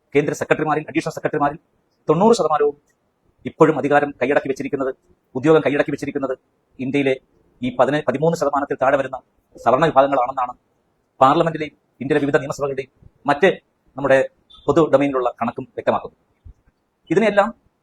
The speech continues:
അഡ്രസ്സ് ചെയ്തുകൊണ്ട്, തങ്ങൾക്ക് വന്ന വീഴ്ച കൂടി പരിഹരിച്ചുകൊണ്ട്, ഇന്ത്യ മുന്നണി എന്ന് പറഞ്ഞ മുന്നണി ഉണ്ടാക്കിക്കൊണ്ട് കോൺഗ്രസ് അതിന്റെ ദേശീയ നേതാക്കൾ പ്രഖ്യാപിച്ചു, "ഞങ്ങളും ജാതി സെൻസസിനെ പിന്തുണയ്ക്കുന്നു" എന്ന്. ബീഹാറിൽ ജാതി സെൻസസ് പൂർത്തിയായി. പല,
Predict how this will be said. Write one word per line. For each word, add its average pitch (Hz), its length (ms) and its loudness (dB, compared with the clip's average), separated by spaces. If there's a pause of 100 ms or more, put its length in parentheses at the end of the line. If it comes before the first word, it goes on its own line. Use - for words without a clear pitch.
(320)
അഡ്രസ്സ് 196 300 2
ചെയ്തുകൊണ്ട്, 147 400 0 (580)
തങ്ങൾക്ക് 190 300 4
വന്ന 196 180 6
വീഴ്ച 180 200 0
കൂടി 180 200 0 (240)
പരിഹരിച്ചുകൊണ്ട്, 156 480 2 (1000)
ഇന്ത്യ 170 220 6
മുന്നണി 196 280 0
എന്ന് - 140 -8
പറഞ്ഞ - 160 -10
മുന്നണി 180 200 -4
ഉണ്ടാക്കിക്കൊണ്ട് 170 360 -2
കോൺഗ്രസ് 165 340 -2 (280)
അതിന്റെ 156 160 0
ദേശീയ 160 260 -2
നേതാക്കൾ 156 260 0 (280)
പ്രഖ്യാപിച്ചു, 156 420 2 (600)
"ഞങ്ങളും 147 300 2 (140)
ജാതി 127 200 2
സെൻസസിനെ 143 440 -6
പിന്തുണയ്ക്കുന്നു" 135 380 -4
എന്ന്. - 180 -10 (1080)
ബീഹാറിൽ 170 380 2 (220)
ജാതി 156 120 4
സെൻസസ് 170 220 -4
പൂർത്തിയായി. 160 340 0 (800)
പല, 156 120 8